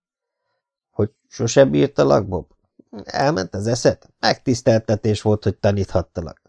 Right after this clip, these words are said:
Jonathan is megmondta, hogy száműzted a bút a teremből.” „Gyerünk, mister McCourt, mondd meg a srácnak az igazat. Mondd meg neki, hogy ő ragyogta be a napjaidat, hogy minden barátodnak elmesélted, micsoda eredeti figura ez a Bob.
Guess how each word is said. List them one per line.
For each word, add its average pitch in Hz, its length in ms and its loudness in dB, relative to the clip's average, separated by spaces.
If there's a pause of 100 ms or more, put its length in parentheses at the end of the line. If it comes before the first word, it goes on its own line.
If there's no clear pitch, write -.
Jonathan 143 540 4
is 120 140 -2
megmondta, 107 540 0
hogy 101 140 -2
száműzted 104 640 -2
a 98 60 2
bút 92 320 -4
a 95 40 -4
teremből.” 87 600 -6 (1120)
„Gyerünk, 139 400 4
mister 95 380 -6
McCourt, 95 500 -4
mondd 135 240 -2
meg 117 160 0
a 95 80 2
srácnak 92 500 -2
az 87 140 -4
igazat. 85 640 -8
Mondd 151 300 -6
meg 156 220 -4
neki, 143 260 -4
hogy 135 180 2
ő 143 220 -2
ragyogta 120 460 2
be 110 120 -2
a 120 160 -6
napjaidat, 110 720 0
hogy 107 160 -8
minden 120 440 -2
barátodnak 113 680 0
elmesélted, 110 760 -4
micsoda 110 360 -4
eredeti 110 540 -6
figura 104 400 -4
ez 101 200 -6
a 101 80 -2
Bob. 98 180 -8